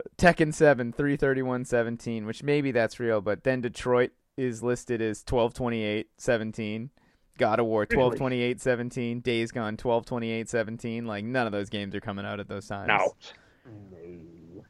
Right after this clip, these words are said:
Speaker 1: Those are placeholder dates. But for what it's worth, the next, the next, uh, five months or so are actually gonna be pretty good.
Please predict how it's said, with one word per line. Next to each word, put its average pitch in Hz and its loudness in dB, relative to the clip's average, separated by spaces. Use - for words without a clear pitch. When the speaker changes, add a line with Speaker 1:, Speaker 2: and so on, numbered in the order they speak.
Speaker 1:
Those 120 2
are - -10
placeholder 65 -10
dates. - -12
But 214 12
for 175 6
what 214 12
it's 175 4
worth, 165 10
the 156 2
next, 170 0
the 147 -2
next, 147 -2
uh, 117 4
five 160 8
months 147 -2
or 127 -6
so 120 -2
are 113 0
actually 113 -2
gonna 104 -10
be 98 -10
pretty 101 -10
good. 90 -8